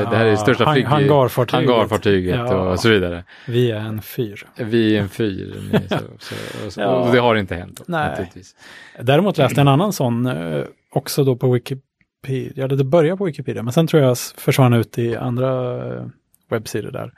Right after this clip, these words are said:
Speaker 1: Som handlar om Emilia Earharts sista flygning.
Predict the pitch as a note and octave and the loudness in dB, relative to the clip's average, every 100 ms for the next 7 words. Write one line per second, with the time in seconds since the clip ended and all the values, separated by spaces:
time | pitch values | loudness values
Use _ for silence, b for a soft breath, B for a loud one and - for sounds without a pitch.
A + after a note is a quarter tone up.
0 | b b b b - C3 A2+ A2 G#2 G#2 | b b b b -2 2 4 2 0 -2
1 | A#2 B2 A#2+ A#2 A2+ A2 A#2+ A#2+ _ _ | 0 2 4 2 2 2 0 -2 _ _
2 | _ _ _ - C3+ B2 - B2 A#2+ - | _ _ _ 2 4 4 0 -4 -6 -6
3 | - - - - - A#2 - A#2 B2+ A#2 | -8 -8 -8 -6 -2 -2 -2 -2 -2 -2
4 | A#2 | -4